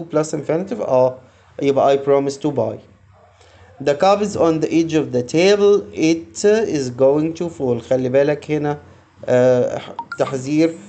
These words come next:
إن ده هيقع. I remember ينفع الاتنين، ينفع آي إن جي وينفع to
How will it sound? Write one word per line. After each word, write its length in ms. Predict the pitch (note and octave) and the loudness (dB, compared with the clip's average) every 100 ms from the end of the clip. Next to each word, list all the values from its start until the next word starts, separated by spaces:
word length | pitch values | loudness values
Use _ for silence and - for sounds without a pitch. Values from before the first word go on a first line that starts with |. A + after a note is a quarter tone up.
| - - | -12 -2
إن 260 | C#3 C3+ B2+ | 0 0 2
ده 240 | C3+ C3+ - _ _ - | 2 0 -6 _ _ -2
هيقع. 560 | D#3 C#3+ - B2 - - _ _ _ _ _ _ _ _ _ _ _ _ _ _ _ - | 2 4 2 -2 -8 -12 _ _ _ _ _ _ _ _ _ _ _ _ _ _ _ 0
I 160 | F3 G3+ | 2 4
remember 600 | F#3 E3+ F#3+ G#3+ A3 F#3+ | 2 2 2 0 2 2
ينفع 280 | G3 F#3+ | 0 2
الاتنين، 400 | C#3 C3 C3+ C#3+ | 2 0 -2 -2
ينفع 360 | D#3 F#3+ F#3+ C#3+ | 0 0 -2 0
آي 120 | D3 | 0
إن 120 | C3+ | 0
جي 180 | B2+ C#3 | -2 -2
وينفع 360 | G3 G3 G3 D#3 | -2 0 0 0
to 120 | E3 | 0